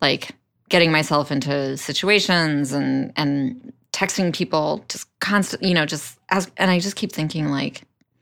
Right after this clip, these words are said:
like, my first thought is, like, "Eva, you're doing this wrong, and this is bad, and you should be, you know, low-key ashamed of yourself." And then I just feel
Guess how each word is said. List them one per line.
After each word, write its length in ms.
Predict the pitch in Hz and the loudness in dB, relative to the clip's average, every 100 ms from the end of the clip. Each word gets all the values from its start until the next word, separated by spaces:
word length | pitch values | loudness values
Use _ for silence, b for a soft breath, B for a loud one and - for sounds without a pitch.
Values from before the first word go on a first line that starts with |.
| _ _ _ - | _ _ _ -2
like, 140 | 185 | 2
my 200 | 202 208 | 4 4
first 240 | - 185 | 2 0
thought 180 | - 156 | 2 0
is, 100 | 147 | 2
like, 160 | 151 - | -2 0
"Eva, 220 | 175 156 | 0 0
you're 140 | 151 147 | 0 0
doing 240 | 147 147 | -2 -2
this 200 | 156 - | -4 -4
wrong, 300 | 135 127 - | -4 -2 -2
and 80 | - | -4
this 160 | - | -6
is 80 | 147 | -8
bad, 320 | - 131 - | -6 -6 -4
and 100 | - | -6
you 60 | 143 | -6
should 220 | - - | -8 -10
be, 240 | - - - | -10 -10 -10
you 100 | - | -8
know, 80 | - - 175 - | -8 -10 -14 -6
low-key 500 | 165 151 151 165 147 | 0 2 0 -2 -2
ashamed 280 | 156 202 190 | -2 0 0
of 60 | |
yourself." 480 | 170 156 151 151 147 | 0 -2 0 0 0
And 100 | 156 | -2
then 80 | 151 | -2
I 100 | 151 | -2
just 220 | 147 139 | -4 -8
feel 460 | - 147 147 143 | -6 -4 -2 -4